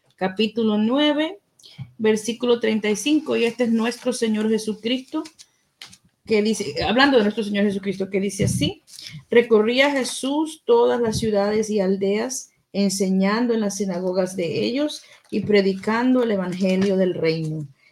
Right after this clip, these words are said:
y sanando toda enfermedad y toda do-, dolencia. Y al ver las multitudes, tuvo compasión de ellas,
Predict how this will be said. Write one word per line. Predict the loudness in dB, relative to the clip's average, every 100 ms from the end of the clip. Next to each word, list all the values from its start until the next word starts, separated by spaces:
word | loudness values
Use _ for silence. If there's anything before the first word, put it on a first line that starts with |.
| _
y | -4
sanando | -2 0 0 2 4 2 0
toda | 4 6 8 6
enfermedad | 0 -2 0 0 0 0 0 -4 -6
y | -10
toda | -4 2 4 4
do-, | 2 -2
dolencia. | -4 -2 0 -2 -4 -8 -10 -14 _ _ -20 -20 0
Y | 4
al | 4 6
ver | 4 4
las | 2 2
multitudes, | 2 2 -4 -2 -2 0 0 -2 -6
tuvo | -2 -2 -2
compasión | -2 -2 -2 -4 -2 -2 -2 0
de | 0
ellas, | 2 0 -2 -10 -10 -18